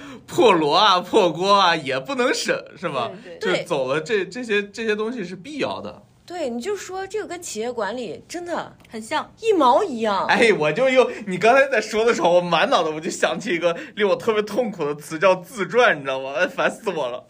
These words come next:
Speaker 3: 哎，那么，那么我有一个疑问，我突然说一下，你们认为人是可以自传的吗？
Speaker 2: 人当然是可以自传的呀。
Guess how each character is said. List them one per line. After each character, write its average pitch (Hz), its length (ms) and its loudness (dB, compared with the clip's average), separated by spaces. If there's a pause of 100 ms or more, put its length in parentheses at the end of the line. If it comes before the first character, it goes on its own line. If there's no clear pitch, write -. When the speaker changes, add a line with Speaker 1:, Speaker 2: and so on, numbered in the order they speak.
(160)
Speaker 3:
哎， 381 180 -2 (540)
那 359 120 -10
么， 277 240 -4 (460)
那 370 100 -12
么 320 140 -2
我 247 140 -4
有 262 120 -2
一 202 140 -12
个 208 80 -12
疑 190 160 -16
问， 185 240 -6
我 185 100 -12
突 339 140 -12
然 254 160 -8
说 220 180 -10
一 190 40 -12
下， 175 100 -10
你 196 160 -12
们 196 100 -12
认 285 140 -4
为 269 140 -6
人 202 260 -10
是 320 80 -14
可 233 140 -14
以 170 40 -12
自 170 160 -20
传 165 220 -10
的 160 60 -18
吗？ - 120 -20 (1200)
Speaker 2:
人 285 400 -6
当 453 200 2
然 415 80 0
是 349 140 -10
可 269 140 -10
以 254 100 -8
自 254 180 -14
传 254 240 -10
的 226 60 -12
呀。 208 320 -12